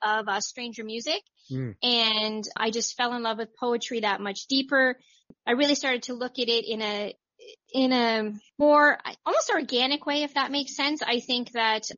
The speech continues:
Speaker 1: you know, before that, you're, there's a lot of forced rhyme and a lot of teenage angst and a lot of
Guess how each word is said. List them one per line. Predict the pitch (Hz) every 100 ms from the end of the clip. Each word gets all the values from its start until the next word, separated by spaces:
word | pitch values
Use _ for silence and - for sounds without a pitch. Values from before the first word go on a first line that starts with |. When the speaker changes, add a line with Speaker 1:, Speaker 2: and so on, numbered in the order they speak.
| _
Speaker 1:
you | 240
know, | 240
before | 233 - 285 277
that, | 254 247 196
you're, | 220 214 208 -
there's | 226
a | 233
lot | 214
of | 214
forced | 247 220 - 226
rhyme | 226 220 220 214
and |
a | 208
lot | 208 202
of | 214 - _ _ _ _ -
teenage | - 277 247 226 -
angst | 226 226 220 - 240
and | 233
a | 226
lot | 233
of | 247